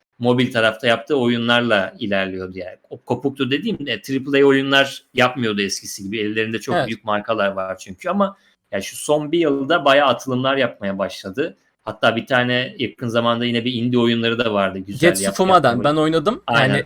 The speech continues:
Speaker 2: erken
Speaker 1: O da
Speaker 2: erişimde.
Speaker 1: dikkatimi çekmişti.
Speaker 2: Evet.
Speaker 1: Ya şu an belli ki bir atılımdalar. Onu değiştirecekler. Ya bence Silent Hill'i de tekrar diriltecekler.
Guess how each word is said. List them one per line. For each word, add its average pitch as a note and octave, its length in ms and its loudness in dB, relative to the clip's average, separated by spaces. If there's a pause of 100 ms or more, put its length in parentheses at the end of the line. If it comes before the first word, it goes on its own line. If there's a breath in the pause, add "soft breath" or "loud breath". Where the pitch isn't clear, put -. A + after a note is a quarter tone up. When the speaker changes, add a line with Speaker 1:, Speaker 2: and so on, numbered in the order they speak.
Speaker 2:
erken D3+ 300 4
Speaker 1:
O F3+ 40 2
da F3 60 4
Speaker 2:
erişimde. - 280 0
Speaker 1:
dikkatimi F3+ 220 -2
çekmişti. - 760 -6 (280 soft breath)
Speaker 2:
Evet. C#3 200 -4
Speaker 1:
Ya G2+ 140 0
şu C#3+ 220 2
an D3+ 200 2
belli D3 280 4
ki D#3+ 140 -6
bir D3 120 4
atılımdalar. C#3+ 560 2
Onu A#2 200 0
değiştirecekler. A#2+ 880 0
Ya A2+ 180 -4
bence B2+ 500 2
Silent A#2 500 0
Hill'i A#2+ 180 -2
de G#2+ 280 2
tekrar G2+ 400 -4
diriltecekler. G2+ 760 -8